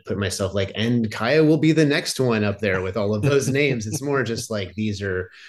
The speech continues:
Speaker 1: some of the greats of all time. And, uh, you know, you could say you were inspired by Watchmen without saying that my, my next thing is gonna be Watchmen. Like, uh,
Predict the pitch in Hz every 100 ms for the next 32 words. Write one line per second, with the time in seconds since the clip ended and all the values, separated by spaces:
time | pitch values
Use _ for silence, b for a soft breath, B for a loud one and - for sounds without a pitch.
0 | B B - 110 104 101 101 98 - 95
1 | 90 85 95 87 87 98 98 87 85 _
2 | b b _ 80 85 85 82 82 b b
3 | b 156 120 92 95 113 - 120 107 98
4 | 92 - - 98 87 92 90 90 92 -
5 | 90 85 98 82 - 95 87 85 92 90
6 | 87 87 92 92 90 92 - - 95 90
7 | 82 87 87 78 90 85 82 87 85 -
8 | 73 80 82 80 - _ - 76